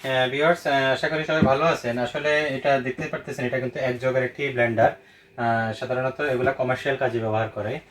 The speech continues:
তো আপনারা তারপরে যদি কেউ বাসা বাড়িতে ব্যবহার করতে চান, ব্যবহার করতে পারবেন। আহ, এটার আসলে মূলত কাজ হচ্ছে আপনি যে কোনো ভেজা মশলা করতে পারবেন বেশি পরিমাণে,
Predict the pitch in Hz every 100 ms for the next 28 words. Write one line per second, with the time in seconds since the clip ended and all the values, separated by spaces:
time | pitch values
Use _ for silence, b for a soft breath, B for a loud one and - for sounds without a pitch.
0 | b b - 110 113 113 135 139 135 139
1 | 147 147 147 135 127 147 139 143 139 127
2 | 131 147 151 165 156 120 123 123 - 120
3 | 110 110 160 - b b - 110 120 127
4 | 131 131 170 175 160 151 151 143 135 127
5 | 151 - 131 170 b b b 117 117 127
6 | 127 127 131 110 135 139 165 165 165 135
7 | 131 147 139 151 147 147 135 139 - 143
8 | 151 123 120 143 139 127 117 110 107